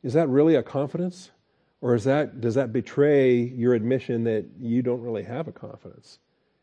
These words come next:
<laughs> You know, if, if you think your legalism has merit before God, then why are you working so hard? You're, are you talking yourself into this? "A persecutor of the church, as to the righteousness which is in the law,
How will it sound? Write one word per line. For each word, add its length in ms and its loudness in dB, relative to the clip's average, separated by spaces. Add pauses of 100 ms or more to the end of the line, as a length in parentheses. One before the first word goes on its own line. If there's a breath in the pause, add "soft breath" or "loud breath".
<laughs> 100 -20
You 160 0
know, 340 -8 (640 soft breath)
if, 180 -2
if 180 0
you 120 6
think 220 4
your 220 8
legalism 540 6
has 200 0
merit 280 4
before 280 2
God, 380 0
then 120 -2
why 120 -2
are 40 -4
you 100 -2
working 240 -4
so 120 -8
hard? 300 -14 (1080)
You're, 300 0
are 180 -2
you 220 -4
talking 320 -4
yourself 340 -2
into 120 -2
this? 340 -6 (1600)
"A 80 -12
persecutor 580 0
of 60 2
the 80 0
church, 300 0
as 140 0
to 80 -2
the 80 2
righteousness 540 0
which 160 -2
is 100 -2
in 80 -2
the 80 0
law, 380 2